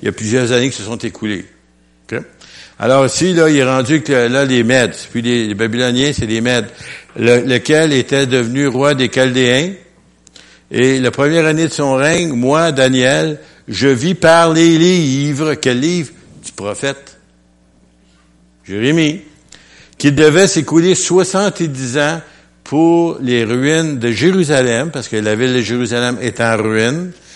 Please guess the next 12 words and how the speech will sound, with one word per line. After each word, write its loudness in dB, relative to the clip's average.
d'après 2
le 2
nombre 0
d'années 2
dont 2
l'Éternel 2
avait -2
parlé 0
à 2
Jérémie -4
le -6
prophète. -10